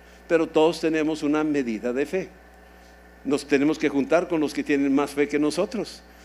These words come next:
porque esa fe nos incrementa a nosotros, nos bendice a nosotros, vale la pena. Ahí en la casa has de tener algún hijito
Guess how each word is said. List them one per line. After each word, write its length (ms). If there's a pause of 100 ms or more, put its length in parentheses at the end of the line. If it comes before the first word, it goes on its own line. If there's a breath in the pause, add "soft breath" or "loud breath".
(360 loud breath)
porque 680
esa 160
fe 200
nos 180
incrementa 540
a 40
nosotros, 440
nos 200
bendice 360
a 20
nosotros, 420
vale 240
la 140
pena. 380
Ahí 180
en 100
la 120
casa 240
has 60
de 100
tener 300
algún 240
hijito 340